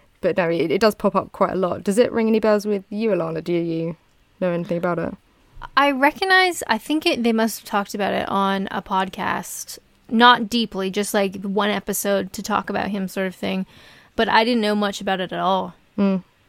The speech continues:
Speaker 1: So these are the theories of where Lord Lucan disappears to. So in addition to potentially killing his nanny, he does have gambling debts as well,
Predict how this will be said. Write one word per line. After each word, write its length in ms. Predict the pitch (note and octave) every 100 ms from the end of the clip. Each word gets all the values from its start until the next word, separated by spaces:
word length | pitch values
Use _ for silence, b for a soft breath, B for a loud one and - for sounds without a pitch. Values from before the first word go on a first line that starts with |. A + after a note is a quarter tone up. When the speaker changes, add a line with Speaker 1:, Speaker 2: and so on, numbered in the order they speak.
| _
Speaker 1:
So 160 | - G3
these 240 | A3 A3
are 160 | G3 F3+
the 320 | F3+ F3 E3+
theories 560 | - - F3+ E3 D#3 -
of 400 | E3 E3 E3 - b b b _
where 280 | - G3 E3
Lord 240 | E3+ F3 E3+
Lucan 540 | E3+ E3+ E3+ E3 E3
disappears 500 | - D#3+ - E3 E3+
to. 220 | - - - B B B
So 240 | - F3 - _ _ _
in 140 | - A3+
addition 380 | G#3+ G#3 - F#3+
to 200 | G3+ G3
potentially 400 | - F3+ F3+ F3+
killing 320 | - F3+ E3+
his 200 | F3+ E3+
nanny, 260 | F3 E3+ F#3
he 180 | - F#3
does 260 | F3 F#3
have 480 | - F#3 F3+ F3+ - - b b
gambling 460 | - F#3 F#3 F#3 F3+
debts 320 | F3+ - -
as 100 | G3+
well, 300 | F#3 F#3 G3+